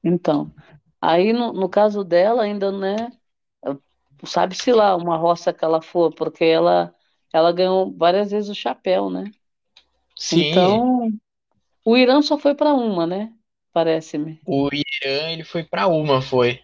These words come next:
Speaker 1: Uma só. O Pelé nunca foi.
Speaker 2: Pelé nunca foi.
Speaker 1: Então.
Speaker 2: O
Speaker 1: Então,
Speaker 2: Pe-,
Speaker 1: quer
Speaker 2: o
Speaker 1: dizer,
Speaker 2: Pelé
Speaker 1: tem
Speaker 2: já
Speaker 1: muito chão. Hã?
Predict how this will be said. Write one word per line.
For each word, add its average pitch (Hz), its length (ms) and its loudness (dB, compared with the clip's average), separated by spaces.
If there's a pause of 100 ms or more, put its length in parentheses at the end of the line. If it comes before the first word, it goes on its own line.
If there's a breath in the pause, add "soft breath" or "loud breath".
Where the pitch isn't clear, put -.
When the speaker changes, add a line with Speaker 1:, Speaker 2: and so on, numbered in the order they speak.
(160)
Speaker 1:
Uma 185 220 2
só. 160 420 2
O - 60 -8
Pelé 233 320 2
nunca 294 260 -2
foi. 170 420 -4 (880)
Speaker 2:
Pelé 127 400 -4
nunca 165 320 -10
foi. 131 380 -2 (680)
Speaker 1:
Então. 143 500 -4 (340)
Speaker 2:
O 151 80 -4
Speaker 1:
Então, 196 240 0
Speaker 2:
Pe-, 220 60 -4
Speaker 1:
quer 269 80 2
Speaker 2:
o 285 40 2
Speaker 1:
dizer, 233 140 0
Speaker 2:
Pelé 175 120 0
Speaker 1:
tem 190 140 0
Speaker 2:
já 202 80 -4
Speaker 1:
muito 247 180 -4
chão. 285 600 -2 (160)
Hã? 214 280 -6